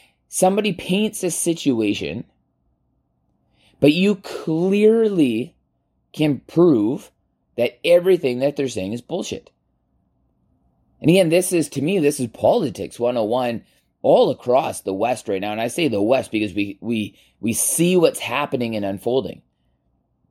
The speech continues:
You look at Justin Trudeau right now, he's had the most ethics violations, confirmed violations, not just, you know, alleged, actually confirmed, m-, the most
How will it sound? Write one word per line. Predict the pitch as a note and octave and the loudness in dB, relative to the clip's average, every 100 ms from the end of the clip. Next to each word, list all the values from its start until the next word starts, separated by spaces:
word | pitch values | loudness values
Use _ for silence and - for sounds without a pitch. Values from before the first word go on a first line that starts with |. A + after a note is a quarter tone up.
| _ _ _ _ | _ _ _ _
You | D3 F#3+ | 2 6
look | G#3+ G#3+ | 6 6
at | - - | 2 2
Justin | B2+ F3 F3 G3 | 0 2 2 -2
Trudeau | E3 D#3+ D#3 | -2 2 2
right | C3 C3 | 4 0
now, | G#2 F#2+ G#2 _ _ _ _ _ _ _ - - | 0 -6 -8 _ _ _ _ _ _ _ -20 -4
he's | B2 F#3 G3 - _ _ _ _ _ _ _ _ | 0 2 0 -2 _ _ _ _ _ _ _ _
had | C3+ D#3 D3+ | -2 2 4
the | C#3 | 2
most | C3+ C#3 D#3+ F3+ A3+ - _ _ | 0 0 4 4 2 -2 _ _
ethics | D3+ D#3+ F3+ C3+ B2 | -10 -6 -6 -8 -12
violations, | A2+ C3 C#3+ C3 G2 F#2+ F2 F2 - - _ _ _ _ _ | -6 -2 0 0 -2 -4 -10 -14 -16 -20 _ _ _ _ _
confirmed | - D#3+ D#3 E3+ E3+ G#3+ A3 | 0 0 4 2 4 2 0
violations, | D3 B2 B2 A2 G#2+ A2 B2 | 2 4 4 2 -4 -6 -4
not | E3+ G#3 | -4 -2
just, | C#3 A2+ - _ _ _ _ | -4 -4 -14 _ _ _ _
you | A#2+ | 0
know, | B2 - | 2 2
alleged, | A2 G#2 A#2+ A2+ F2 E2 F#2+ | 0 0 2 2 0 -6 -4
actually | C#3 F#3+ - F#3 | -2 -4 -4 -6
confirmed, | F#3 D#3+ - A2 A2+ | -4 -4 -4 -4 -2
m-, | B2 C3+ - | -2 -2 4
the | C3+ D3 | 4 4
most | D3+ F3+ A3+ C#4 - - | 2 2 2 -2 -10 -20